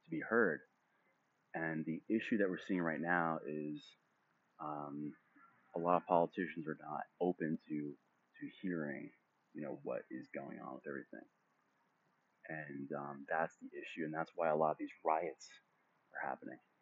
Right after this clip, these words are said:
because people, people are angry, uh, because they're not being heard, and I get that. Uh, again, I, <laughs> like I said, I don't wanna put my opin-, opinion, but objectively, like, that,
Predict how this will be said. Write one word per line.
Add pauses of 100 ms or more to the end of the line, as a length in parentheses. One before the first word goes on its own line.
(100)
because (100)
people, (580)
people
are
angry, (640)
uh, (100)
because
they're
not
being
heard,
and
I
get
that. (960)
Uh, (220)
again,
I, (180)
<laughs>
like
I
said,
I
don't
wanna
put
my
opin-,
opinion, (440)
but
objectively, (420)
like, (480)
that,